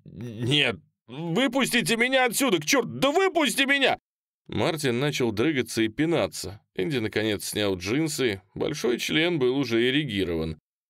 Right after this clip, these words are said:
Энди посмотрел на Крисси. "Хе, видишь, это дерьмо. Он не дергался так, когда думал, что я собираюсь трахнуть тебя". По лицу Крисси бежали слезы. Энди посмотрел на Мартина. "Ну ладно, чемпион,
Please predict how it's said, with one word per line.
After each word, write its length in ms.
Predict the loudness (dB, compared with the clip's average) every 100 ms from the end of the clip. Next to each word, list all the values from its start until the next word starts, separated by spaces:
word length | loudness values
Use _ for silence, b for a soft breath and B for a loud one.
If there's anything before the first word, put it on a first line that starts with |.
| _
Энди 220 | -2 -2
посмотрел 480 | -2 -2 0 2 0
на 140 | 0 0
Крисси. 520 | -2 -2 -4 -6 -10 _ _ _ -8
"Хе, 240 | -6 -6 _ _ -6
видишь, 300 | -2 0 2
это 140 | 0 2
дерьмо. 640 | 2 2 2 2 0 -2 _ _ _ _ -2
Он 220 | 0 2
не 140 | 0
дергался 640 | 2 2 2 2 0 0 2
так, 260 | 2 2
когда 400 | 2 2 2 2
думал, 420 | 2 2 4 2
что 160 | 2 2
я 160 | 2 2
собираюсь 540 | 0 2 2 2 2
трахнуть 500 | 2 0 2 -2 0
тебя". 460 | 0 2 0 -2 -8 _ _ _ _ _ _ _
По 60 | -2
лицу 280 | -2 -2 -4
Крисси 360 | -2 -2 -2
бежали 400 | -2 -2 -2 -2
слезы. 640 | -2 -2 -2 -2 -4 -10 -14 _ -8
Энди 200 | -4 -4
посмотрел 500 | -6 -4 -4 -2 -2
на 100 | 0
Мартина. 540 | -2 -4 -6 -10 -10 -14 _ _ _ _ _ -4
"Ну 180 | 0 2
ладно, 320 | 2 2 0
чемпион, 600 | 0 0 0 0 -2